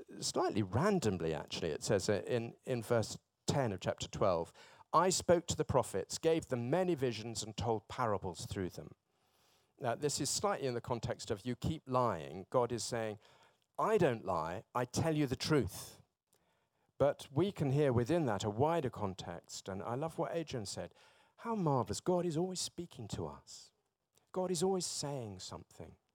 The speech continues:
to us. So particularly when we're, I, I don't know if this ever happens to you, when you feel kind of stuck, when you feel trapped, when the, those patterns of thinking are in your mind, when you think,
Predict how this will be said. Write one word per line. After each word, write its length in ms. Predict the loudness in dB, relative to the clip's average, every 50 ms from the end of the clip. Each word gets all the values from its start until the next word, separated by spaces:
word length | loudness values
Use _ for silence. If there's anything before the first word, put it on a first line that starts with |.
| _ _
to 220 | -10 -8 -6 -6 -6
us. 460 | -8 -12 -18 _ -20 -20 -20 -20 -20 _ _ _ _ _ _ _ _ _ _ _ _
So 140 | -4 -2 -2
particularly 540 | -2 -2 -2 -2 -2 -2 0 0 2 2 4
when 200 | 4 4 4 4
we're, 260 | 4 4 4 4 2 0 -6 _ -12
I, 140 | -10 -10 -10 -10
I 80 | -10 -8
don't 160 | -6 -6 -4
know 60 | -4
if 40 | -2
this 160 | -2 -2 0
ever 140 | 0 0 0
happens 340 | -2 -4 -4 -4 -6 -6 -6
to 100 | -6 -4
you, 200 | -2 -2 -2 0
when 160 | 0 -2 -2 -2
you 80 | -4
feel 420 | -8 -8 -6 -4 -2 0 0 -2 -2
kind 220 | -4 -4 -6 -6
of 80 | -6 -8
stuck, 680 | -8 -8 -8 -6 -4 -2 -2 -2 -4 -6 _ -20 -20 _ _ _ _ _ _ _ _ _ _ -20 -8
when 180 | -2 -2 0 0
you 80 | -2
feel 300 | -2 -2 0 0 0 -2 -4 -10
trapped, 680 | -6 -2 0 0 0 -2 -4 -10 _ -18 -18 -18 -18 _ _ -18 -8 -4
when 220 | -4 -4 -2 0
the, 240 | 0 0 0 0 -2 -4
those 280 | -2 0 0 0 -2
patterns 560 | -2 -2 -2 -2 -2 -4 -4 -6 -6 -6 -6
of 80 | -8 -10
thinking 580 | -10 -8 -4 -2 -2 -2 -2 -4 -4 -4 -4 -4
are 140 | -2 -2
in 100 | -2 -2
your 140 | 0 -2 0
mind, 560 | 2 2 2 2 2 0 -2 -4 -6 -6 -4
when 160 | -2 -2 0 -2
you 100 | -2 -6
think, 300 | -4 -6 -6 -6 -8